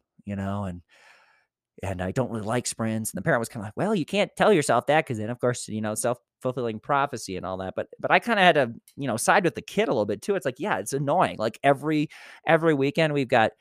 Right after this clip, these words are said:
it seems like there's three sprints for every one distance race on every calendar now. And that distance race is a mass start, which is basically a bona fide forty-five minute warm up with a sprint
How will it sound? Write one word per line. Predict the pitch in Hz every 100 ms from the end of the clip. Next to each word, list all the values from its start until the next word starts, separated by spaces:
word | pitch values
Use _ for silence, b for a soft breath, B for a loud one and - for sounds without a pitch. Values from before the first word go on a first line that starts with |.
| b 196
it | 220
seems | 220
like | 175
there's | 135 120 -
three | 160 190 214
sprints | - 147 127 113 - - b b
for | - 127
every | 135 131 135 107 _
one | 113 117 120 110
distance | 104 - 101 -
race | 95 - - - _ _ -
on | 117 120
every | 113 104
calendar | - 92 92 90 90
now. | 64 - - _ -
And | 180
that | 165 147
distance | 180 170 160
race | 143 135
is | 131
a |
mass | 120 117 120
start, | - 95 -
which | 117
is | 131
basically | 107 - 135 131 135
a | 117
bona | 95 113 113
fide | - 110 101
forty-five | - 120 113 - 107
minute | 107 101
warm | 92 104 95
up | 92
with | 87 85
a |
sprint | - - - -